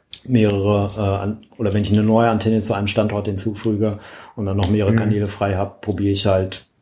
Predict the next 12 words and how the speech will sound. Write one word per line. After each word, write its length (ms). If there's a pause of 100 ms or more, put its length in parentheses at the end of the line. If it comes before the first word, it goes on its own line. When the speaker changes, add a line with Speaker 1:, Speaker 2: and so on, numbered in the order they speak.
(120)
Speaker 1:
alle 220
möglichen 400
Einstellungen 580
durch, 500
bis 140
ich 180
irgendwie 220
eine 140
optimale 460
Datenübertragungsrate 1160 (200)
erreicht 340
hab. 200